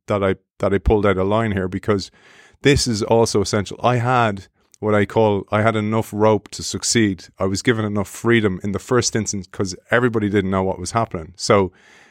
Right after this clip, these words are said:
I had f-, freedom to fail some, and learn from those failures and quick iterations, et cetera. But you say not having permission to act on obvious visions,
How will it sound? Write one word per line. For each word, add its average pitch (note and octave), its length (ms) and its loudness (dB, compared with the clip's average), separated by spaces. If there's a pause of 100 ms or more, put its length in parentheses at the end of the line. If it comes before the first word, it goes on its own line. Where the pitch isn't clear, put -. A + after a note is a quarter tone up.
(240)
I A#2 140 2
had G#2+ 240 0
f-, - 280 -20 (260)
freedom A#2+ 300 2
to G2 100 -6
fail D3+ 420 2
some, G2 260 -6
and G2 220 -2
learn A2 220 2
from - 140 -6
those G2+ 180 -2
failures G#2 580 0
and F2 160 -12
quick A2+ 240 -2
iterations, G2 600 -2
et - 20 -14
cetera. F#2+ 340 -4 (340)
But G2+ 120 -2
you C#3+ 120 2
say B2 240 2
not C3+ 260 2
having C#3 280 0
permission A2+ 400 -4
to - 140 -6
act A2 280 -2
on G2 140 -4
obvious G#2 380 -2
visions, A2+ 540 -2